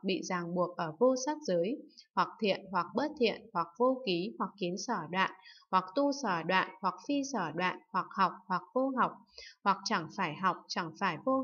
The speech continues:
học, cho đến nhất thiết pháp, hoặc tự tánh, hoặc sai biệt." Này xá lợi tử, tuệ nhãn của Đại Bồ Tát này không thấy có pháp nào có thể thấy, có thể nghe, có thể hiểu, có thể biết. Này xá lợi tử, đó là tuệ nhãn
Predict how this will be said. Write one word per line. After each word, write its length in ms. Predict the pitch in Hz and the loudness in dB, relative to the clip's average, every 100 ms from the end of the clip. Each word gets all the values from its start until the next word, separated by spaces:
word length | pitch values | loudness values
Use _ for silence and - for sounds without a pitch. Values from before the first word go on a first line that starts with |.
| 233 | 2
học, 100 | 170 - - - - | 0 -4 -20 -20 -4
cho 160 | 262 | 0
đến 260 | 220 180 208 | 2 2 2
nhất 180 | 285 294 | 0 0
thiết 120 | 302 320 311 | 0 0 0
pháp, 200 | 294 311 311 - | 0 0 -2 -2
hoặc 140 | - - | -2 -2
tự 120 | 196 - 190 | -4 -4 -2
tánh, 260 | 165 175 226 | -2 -2 -2
hoặc 140 | 208 - - | -2 -2 -4
sai 140 | 262 247 | -2 0
biệt." 160 | 208 156 - _ _ _ _ _ _ _ _ _ _ - - - - - | 0 -2 -6 _ _ _ _ _ _ _ _ _ _ -20 -16 -14 -14 0
Này 260 | 214 196 190 | 4 4 4
xá 240 | - 190 | 2 4
lợi 220 | 226 262 - | 4 2 2
tử, 220 | 208 180 165 - - _ | 2 2 -2 -10 -20 _
tuệ 160 | 220 202 | 2 4
nhãn 340 | 220 226 302 285 | 4 4 4 4
của 120 | 190 | 4
Đại 240 | 190 180 | 4 4
Bồ 200 | 190 185 - | 2 2 2
Tát 200 | 294 311 | 0 2
này 280 | 226 190 175 | 2 4 2
không 160 | 220 285 | 2 2
thấy 180 | 269 202 202 | 4 2 2
có 140 | 202 202 | -2 0
pháp 140 | 330 330 | -2 2
nào 260 | 214 180 175 | 2 2 2
có 160 | 190 226 | -2 0
thể 220 | 247 165 - | 0 -2 0
thấy, 320 | 180 190 254 | 2 2 0
có 160 | 180 185 | 0 0
thể 140 | 262 208 175 | 2 0 0
nghe, 320 | 254 269 269 | 2 2 2
có 140 | 185 196 | 0 0
thể 120 | 262 | 0
hiểu, 420 | 180 185 190 156 - | 0 2 2 0 -2
có 160 | 160 190 | -4 -2
thể 200 | 247 185 156 | -2 -4 0
biết. 200 | 247 320 311 - - - | 2 2 -2 -14 -18 -8
Này 240 | 196 175 160 - | 0 0 0 -2
xá 160 | 170 196 | -2 0
lợi 200 | 233 - | -2 0
tử, 200 | 202 175 147 - | 2 2 -2 -2
đó 140 | 170 | 0
là 200 | 220 226 - | 2 0 0
tuệ 180 | 196 180 | 0 0
nhãn 260 | 196 254 | 0 -2